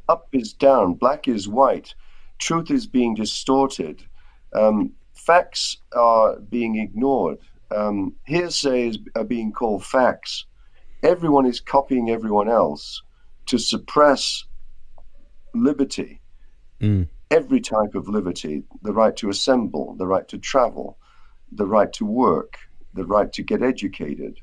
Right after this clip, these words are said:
Speaker 2: Mm.
Speaker 1: Uh, and, and it's become a, the healthcare systems have become one disease systems.
Speaker 2: In front of you, there is a crystal ball. What do you see?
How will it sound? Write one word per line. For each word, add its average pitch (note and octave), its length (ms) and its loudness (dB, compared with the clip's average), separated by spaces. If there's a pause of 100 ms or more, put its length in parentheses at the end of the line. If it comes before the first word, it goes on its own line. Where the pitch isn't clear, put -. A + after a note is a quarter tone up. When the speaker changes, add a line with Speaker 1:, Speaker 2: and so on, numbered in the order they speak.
(300)
Speaker 2:
Mm. G#2 280 2
Speaker 1:
Uh, G#2 180 4 (320)
and, - 140 0 (300)
and D3+ 120 0
it's C3 140 -2
become D#3 380 0
a, D3 120 6 (340)
the C#3 80 4
healthcare D3+ 400 4
systems G#2+ 400 -2
have C3+ 100 -4
become C#3 380 0
one D#3+ 360 4
disease E3 440 -4
systems. - 600 -4 (1200)
Speaker 2:
In G#3+ 160 8
front E3+ 380 4
of C3+ 120 6
you, D#3 260 6 (100)
there A2+ 180 6
is A2+ 140 6
a A2 40 4
crystal - 520 2
ball. F2+ 440 2 (1080)
What B2+ 240 4
do D#3+ 80 6
you D3 140 6
see? F2 420 0